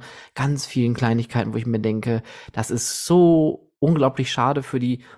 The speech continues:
Branche, die ja eigentlich einer der sichersten Branchen ist, mit höchsten Sicherheitsstandards, mit höchsten, äh, höchsten Trainings, äh, die es so gibt. Und dann passieren trotzdem solche Vorfälle.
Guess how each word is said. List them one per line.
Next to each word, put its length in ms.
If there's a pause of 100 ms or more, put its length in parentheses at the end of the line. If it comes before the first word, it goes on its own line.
(100)
Branche, 560 (240)
die 80
ja 440 (300)
eigentlich 400
einer 180
der 140
sichersten 560
Branchen 420
ist, 240
mit 320
höchsten 800
Sicherheitsstandards, 1200
mit 160
höchsten, 520
äh, 440
höchsten 360
Trainings, 680 (280)
äh, 440
die 160
es 140
so 160
gibt. 380
Und 180
dann 160
passieren 400
trotzdem 400
solche 300
Vorfälle. 600